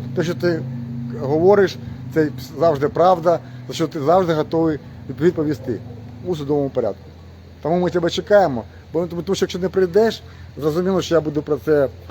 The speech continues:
постійно наголошувати, показувати, що ти не приходиш, е, тому твої розмови залишаться звичайними балачками, необґрунтованими. І тут вже ти не відмовився, там, що це хтось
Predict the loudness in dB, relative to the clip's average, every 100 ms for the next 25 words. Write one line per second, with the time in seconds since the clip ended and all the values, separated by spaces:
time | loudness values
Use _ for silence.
0 | -12 -6 -4 -2 0 0 -2 -8 -18 -18
1 | -18 -18 -18 -12 -2 0 2 4 4 2
2 | -4 -4 -4 0 2 2 -2 -8 -6 -6
3 | -4 -2 -2 2 0 0 -4 -18 -18 -18
4 | -10 -6 -2 0 0 -2 -2 0 2 0
5 | -2 -8 -6 -2 0 0 2 2 2 -2
6 | -16 -16 -16 -6 -4 -4 -4 -6 -4 -4
7 | 2 2 2 -2 -6 -12 -6 0 2 2
8 | 2 0 0 -2 -2 -4 -2 -2 -2 -6
9 | -10 -10 -10 -8 -8 -4 -2 2 0 0
10 | -6 0 2 2 4 4 2 0 -6 -6
11 | -4 -2 0 -2